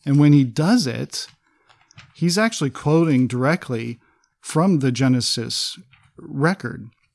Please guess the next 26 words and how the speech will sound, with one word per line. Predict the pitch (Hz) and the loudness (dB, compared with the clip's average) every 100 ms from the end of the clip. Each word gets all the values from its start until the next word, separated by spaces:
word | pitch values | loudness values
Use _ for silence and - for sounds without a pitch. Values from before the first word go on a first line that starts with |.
| _ _ _ - | _ _ _ -6
And | 139 | 0
so | 131 156 139 | 2 4 2
if | 143 | 0
you | 135 | -4
turn | - 240 | 2 2
to | 180 139 | 4 0
First | - 165 160 | -2 -2 -2
Corinthians | - 143 135 123 - - | 0 0 2 0 -2 -6
chapter | - 135 123 120 113 123 - | -2 -2 0 -2 -2 -6 -6
eleven | 123 120 127 110 110 120 - - | -2 2 2 0 -2 -4 -6 -4
and | 120 113 113 117 _ | -2 0 0 -4 _
verse | 127 131 127 - - - _ _ - | 0 2 2 -2 -6 -16 _ _ -10
seven, | - 156 135 107 110 147 _ _ _ _ _ _ _ _ _ _ _ _ _ - - - - - _ _ - _ _ - | -2 2 2 2 -4 -6 _ _ _ _ _ _ _ _ _ _ _ _ _ -20 -20 -20 -20 -20 _ _ -20 _ _ -4
it | 131 | 0
says | - 165 135 | 4 2 4
there, | 127 127 | 0 0
"For | - 151 | 0 2
a | |
man | 165 190 170 | 4 2 2
ought | 151 151 156 | 2 0 0
not | 147 139 | 0 -2
to | 123 | -6
cover | - 151 131 123 | -2 -2 0 -4
his | - 117 - - | -4 -6 -6 -4
head, | 170 123 127 135 _ _ - | -2 -2 -6 -10 _ _ -6
since | - 143 131 - - | 2 4 4 0 -4